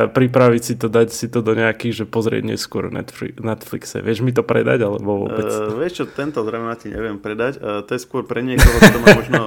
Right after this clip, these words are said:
Speaker 2: <laughs> kto má rád nejakú históriu počítačových, e, mm, nejakú, nejakú počítačovú históriu, alebo internetovú históriu, alebo históriu nejakých internetových kauz a podobne. E, podľa všetkého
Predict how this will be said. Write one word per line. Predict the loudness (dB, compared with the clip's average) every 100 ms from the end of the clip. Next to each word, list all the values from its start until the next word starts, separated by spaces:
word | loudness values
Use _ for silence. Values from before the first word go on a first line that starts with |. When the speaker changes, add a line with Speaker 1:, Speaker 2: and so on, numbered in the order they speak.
| -6
Speaker 2:
<laughs> | -16 -12
kto | -8
má | -4
rád | -2 -2
nejakú | -4 -10 -12
históriu | -14 -8 -6 -4 -4 -6 -10 _ _ _ _
počítačových, | -12 -10 -10 -10 -8 -4 -4 -6 -10
e, | -10 -6 -4 -6 -12 _ -20
mm, | -16 -14 -16 -18 -20 _ _ _ _ _ _
nejakú, | -12 -10 -8
nejakú | -8 -6
počítačovú | -10 -6 -8 -8 -12
históriu, | -10 -6 -6 -4
alebo | -6 -6
internetovú | -8 -10 -10 -10 -10
históriu, | -12 -10 -8 -6 -6
alebo | -8 -8 -10
históriu | -10 -10 -10
nejakých | -12 -14
internetových | -14 -12 -12 -14 -10
kauz | -6 -4 -6
a |
podobne. | -8 -6 -6 -8 -12
E, | _ _ -20 _ -12 -6 -4 -4 -4 -6
podľa | -8 -4 -2
všetkého | -2 -6 -8 -6 -6 -4